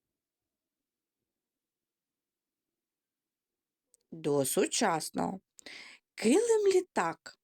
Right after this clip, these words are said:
до якого транспорту належить? Це казковий, тому що він є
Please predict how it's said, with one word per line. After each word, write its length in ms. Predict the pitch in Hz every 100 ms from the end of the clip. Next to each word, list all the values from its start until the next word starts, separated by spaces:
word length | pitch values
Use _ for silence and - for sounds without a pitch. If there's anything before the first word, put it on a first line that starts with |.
| _ _ -
до 140 | 185
якого 500 | 320 440 - 233 170
транспорту 680 | 151 151 147 - 147 - 151
належить? 680 | 147 143 143 - - - - _ _ _ _ _ _ _ _ _ _ _ _ _ _ _ _ _ _ _ _ _ _ _ _ _ _ _ _ _ _ _ _ _ _ _ _ _ _ -
Це 280 | - 180 233
казковий, 800 | 370 370 - - 180 165 147
тому 320 | 143 156 156 143
що 220 | - 143
він 440 | 131 180 233 381
є 220 | 285 160